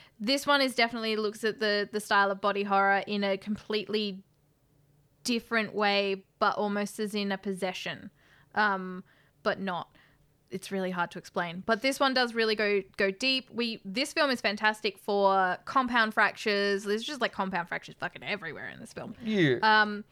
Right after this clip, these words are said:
Speaker 1: the special effects, the practical effects, everything about this film, um, is fantastic in that regard, um, and is definitely worth checking out.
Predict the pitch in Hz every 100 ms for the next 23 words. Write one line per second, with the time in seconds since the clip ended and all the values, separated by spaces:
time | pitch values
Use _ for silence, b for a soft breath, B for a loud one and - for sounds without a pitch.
0 | b b _ 214 233 220 220 202 - 269
1 | 262 254 247 220 - - 226 214 - 214
2 | 214 196 - 240 277 269 220 202 208 202
3 | 220 202 202 196 - - 202 196 196 -
4 | 220 214 214 208 196 - 196 - 202 190
5 | - - 208 196 185 - 190 - 190 202
6 | 302 415 b b b _ 208 214 202 196
7 | 208 208 202 - 226 214 196 202 190 190
8 | 185 - - 151